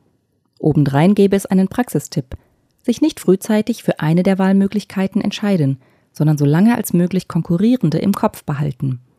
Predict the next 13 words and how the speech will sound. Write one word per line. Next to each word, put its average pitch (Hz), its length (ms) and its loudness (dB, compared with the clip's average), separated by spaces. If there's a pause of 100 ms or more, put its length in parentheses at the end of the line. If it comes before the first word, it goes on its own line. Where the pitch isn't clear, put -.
(540)
Wallner 151 360 0
dazu: 190 400 -2 (500)
"So 269 180 2
hält 220 200 0
man 208 120 2
seine 180 280 2
Wahrnehmung 180 460 2
offen 185 260 -4
für - 120 -4
die 160 80 -4
Vorteile 165 520 -2
verschiedener 196 520 0
Lösungen 135 540 0